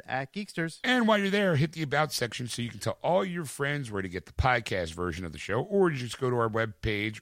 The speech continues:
Speaker 2: words with geeks dot com.
Speaker 1: Or you can also go just to iTunes or Google Play Music. We're there as well.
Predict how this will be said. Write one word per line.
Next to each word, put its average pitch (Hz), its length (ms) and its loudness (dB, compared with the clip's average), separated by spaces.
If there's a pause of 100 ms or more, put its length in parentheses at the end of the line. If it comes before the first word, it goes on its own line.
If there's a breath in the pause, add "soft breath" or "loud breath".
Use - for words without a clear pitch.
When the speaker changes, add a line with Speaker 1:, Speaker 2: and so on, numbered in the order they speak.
Speaker 2:
words 101 420 -4
with 92 260 -4
geeks 98 280 -8
dot 85 240 -4
com. 82 180 -4 (680)
Speaker 1:
Or 208 380 0
you 151 100 -10
can 143 180 -10
also 156 300 -4
go 151 240 -2
just 139 180 -12
to 151 60 -4
iTunes 160 680 -2 (420 soft breath)
or 208 180 4
Google 214 260 -4
Play 220 180 -2
Music. 233 320 -4
We're 175 160 -6
there 170 200 0
as 151 120 -6
well. 117 300 -8